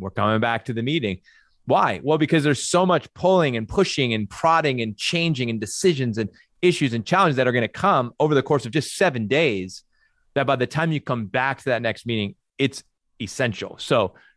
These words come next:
weekly cadence with a goal of, with a private setting, with a goal of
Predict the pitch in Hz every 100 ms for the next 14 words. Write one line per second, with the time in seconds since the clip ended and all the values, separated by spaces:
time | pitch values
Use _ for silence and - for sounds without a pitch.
0 | _ _ 107 143 160 190 - 151 131 127
1 | 135 - - _ _ _ _ - - 127
2 | 135 127 101 127 127 143 143 123 120 117
3 | 120 110 - - 123 147 175 - - 127
4 | 117 120 143 _ _ _ _ - 131 131
5 | 123 104 123 143 151 120 107